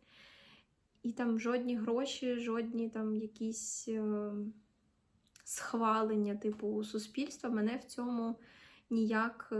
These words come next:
не, ну, не змусять мене змінити мою думку і моє ставлення до цього. Взагалі, е,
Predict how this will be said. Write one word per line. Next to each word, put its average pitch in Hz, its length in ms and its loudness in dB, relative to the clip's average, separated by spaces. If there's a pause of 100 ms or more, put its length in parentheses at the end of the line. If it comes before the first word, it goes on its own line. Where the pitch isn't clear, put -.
(400)
не, 208 480 2 (1700)
ну, 226 180 -2 (120)
не 254 120 6
змусять 269 340 4
мене 226 220 4
змінити 214 760 4
мою 208 400 2
думку 190 460 -4
і 196 60 -4
моє 196 240 -4
ставлення 202 600 -4
до 220 60 -2
цього. 220 420 -6 (720)
Взагалі, 247 580 2
е, 247 380 -4